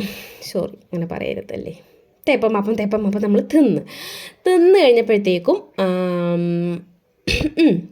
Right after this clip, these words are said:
തിന്ന് കഴിഞ്ഞ് ഏട്ടൻ കുറച്ചേ കഴിച്ചല്ലോ കേട്ടോ. ഞാനത് അത്യാവശ്യം എന്തായാലും പൈസ കൊടുത്ത് വാങ്ങിച്ചാൽ വെച്ചിട്ട് കുറേ അങ്ങ് തിന്നു കേട്ടോ. അങ്ങനെ ഫുഡ് കഴിച്ച് തിരിച്ചു പോയിട്ട് കണ്ണാടിയും വാങ്ങിച്ച്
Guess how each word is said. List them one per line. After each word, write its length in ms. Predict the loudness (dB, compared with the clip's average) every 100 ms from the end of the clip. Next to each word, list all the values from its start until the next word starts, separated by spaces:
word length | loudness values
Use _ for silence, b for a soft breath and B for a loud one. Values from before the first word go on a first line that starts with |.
| -6
തിന്ന് 160 | 0 2
കഴിഞ്ഞ് 140 | 2
ഏട്ടൻ 380 | 0 -2 0 0
കുറച്ചേ 240 | -2 2
കഴിച്ചല്ലോ 300 | 2 2 -2
കേട്ടോ. 160 | -2 -4
ഞാനത് 560 | -6 -2 0 2 2 -2
അത്യാവശ്യം 360 | -2 -2 -2 -2
എന്തായാലും 340 | -2 -2 -2
പൈസ 160 | -2 -2
കൊടുത്ത് 180 | -2
വാങ്ങിച്ചാൽ 260 | -2 -2 -2
വെച്ചിട്ട് 260 | -2 -2 -6
കുറേ 220 | -4 -4
അങ്ങ് 200 | -4 -4
തിന്നു 140 | -6
കേട്ടോ. 180 | -8 -12 -16 b b b b b _ b b
അങ്ങനെ 220 | -4 -2
ഫുഡ് 400 | -2 -4 2 2
കഴിച്ച് 180 | 4 0
തിരിച്ചു 360 | -4 -6 -4 2
പോയിട്ട് 260 | 2 2 0
കണ്ണാടിയും 580 | 0 2 2 2 2 2
വാങ്ങിച്ച് 520 | 4 4 6 6